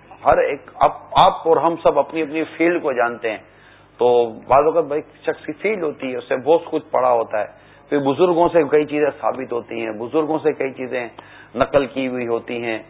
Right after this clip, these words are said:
اور وہ شریعت مطہرہ میں ان کی ممانعت نہیں ہوتی، ان کو انکار نہیں کیا گیا تھا۔ تو یہ ہے۔ البتہ رہا جھنڈا، تو نعتیں اور یہ سب جو ہیں، تو اس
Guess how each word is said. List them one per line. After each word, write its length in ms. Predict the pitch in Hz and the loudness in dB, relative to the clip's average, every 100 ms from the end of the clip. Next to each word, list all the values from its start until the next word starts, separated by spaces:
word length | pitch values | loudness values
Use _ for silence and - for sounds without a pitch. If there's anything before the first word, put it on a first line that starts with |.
| - - _ | -20 -20 _
اور 180 | 120 123 | 4 4
وہ 140 | 123 - | 2 0
شریعت 420 | 127 131 143 139 | -2 2 -2 -2
مطہرہ 500 | 127 120 123 120 131 | -6 0 0 4 2
میں 160 | 135 131 | 2 -4
ان 160 | 123 | -8
کی 100 | 120 | -6
ممانعت 640 | 123 117 120 123 147 156 147 | -6 -2 -2 0 -2 -2 -6
نہیں 280 | 131 127 123 | -8 -8 -8
ہوتی، 280 | 117 117 | -8 -8
ان 140 | 113 117 | -10 -6
کو 100 | 117 | -8
انکار 340 | 113 117 123 | -4 0 0
نہیں 120 | 127 | 0
کیا 180 | 120 113 | -4 -4
گیا 260 | 110 107 104 | -2 -4 -6
تھا۔ 180 | - 101 - - - _ | -8 -12 -14 -20 -20 _
تو 80 | 131 | -4
یہ 200 | 131 110 | -2 -2
ہے۔ 80 | 104 - | -2 -2
البتہ 360 | 131 139 143 | 0 0 2
رہا 400 | 147 123 120 147 139 - - - - 107 | 4 4 4 4 4 0 -16 -20 -14 -4
جھنڈا، 600 | 131 135 139 139 131 120 | -4 2 6 8 6 4
تو 160 | 117 | 0
نعتیں 580 | 113 117 135 151 151 139 | 0 2 2 2 -2 0
اور 140 | 120 | -4
یہ 140 | 120 147 - | -4 -4 -2
سب 180 | 151 143 | -4 -2
جو 100 | 147 | -2
ہیں، 160 | 151 | -2
تو 120 | 143 | -2
اس 320 | 135 - - | -8 -6 -10